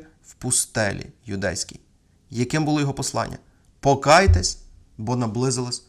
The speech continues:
Царство Небесне». Проповідь Івана Хрестителя, наповненого Духом Святим, до людей, які ще не,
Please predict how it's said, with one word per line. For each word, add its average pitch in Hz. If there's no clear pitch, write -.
Царство 117
Небесне». 110
Проповідь 214
Івана 147
Хрестителя, 131
наповненого 175
Духом 151
Святим, 131
до 127
людей, 160
які 165
ще 156
не, 139